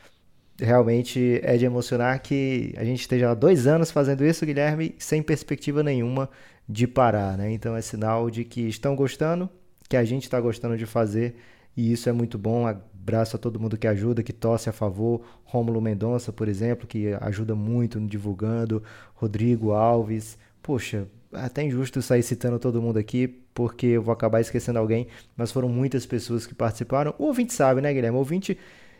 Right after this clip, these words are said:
escutou há vários podcasts, várias pessoas comparecendo aqui, né, deixando palavras doces, deixando algum ensinamento pra gente, pra que a gente faça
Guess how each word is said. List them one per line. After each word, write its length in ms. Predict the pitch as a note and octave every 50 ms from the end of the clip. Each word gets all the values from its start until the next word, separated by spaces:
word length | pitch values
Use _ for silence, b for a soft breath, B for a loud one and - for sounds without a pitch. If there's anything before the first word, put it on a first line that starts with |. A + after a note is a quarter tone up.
| B B
escutou 680 | D3+ - - - F#3+ F3+ - - - D#3 E3 E3 B B B B B B B
há 100 | C#3+ C3
vários 680 | A#2 G#2+ G#2+ A2+ C#3 D#3 F3 F3 E3 D3+ C3+ C3+ A#2+ -
podcasts, 580 | - B2 A#2 A2 A2 - A#2+ A#2 A#2 A2+ - G#2+ G#2
várias 460 | G#2+ B2 C#3 D3+ D#3 D3 C#3 B2 -
pessoas 340 | - A#2+ - - B2 A#2 -
comparecendo 540 | - A#2+ G#2+ - A2 A2 G#2+ - A2+ G#2+ G2+
aqui, 380 | G2 - - - B2 A#2+ A#2+
né, 180 | G#2 A2+ A#2 A#2
deixando 380 | G#2 G#2 G2+ - - A#2+ A2+ A2
palavras 400 | - A2 G#2 G#2 G2 G2 F#2 F2
doces, 460 | F#2+ A2 A#2+ B2+ A#2+ A2 - G#2+ G2+
deixando 680 | G2 A2 G2+ - - A#2+ A#2+ A#2+ A#2+ G#2+ G2 F#2+ - - -
algum 300 | - - A2+ G2+ A#2+ B2+
ensinamento 560 | B2 A2+ - - A#2+ A2+ A2 G#2 A2+ A2+ A2 -
pra 160 | - A2 G#2+
gente, 240 | G2 G#2 A2 A2 -
pra 140 | - A#2 A2+
que 80 | -
a 40 | A#2
gente 260 | G#2 A2 A2 G#2+ -
faça 520 | A2 - - - A2+ A2 A2 - - A2+